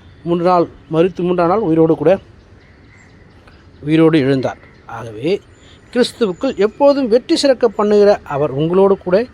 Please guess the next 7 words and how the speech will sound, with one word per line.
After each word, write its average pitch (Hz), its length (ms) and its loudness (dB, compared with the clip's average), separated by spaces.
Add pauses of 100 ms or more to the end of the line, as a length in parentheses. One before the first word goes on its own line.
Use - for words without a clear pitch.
(520)
இருக்கிறார். 131 500 -4
ஒன்று 240 280 -2
சாமுவேல் 156 480 0
பதினேழாம் 165 600 2
அதிகாரத்திலே 143 720 -4 (840)
கர்த்தர் 226 480 0
தாவீதுக்கு 220 800 -2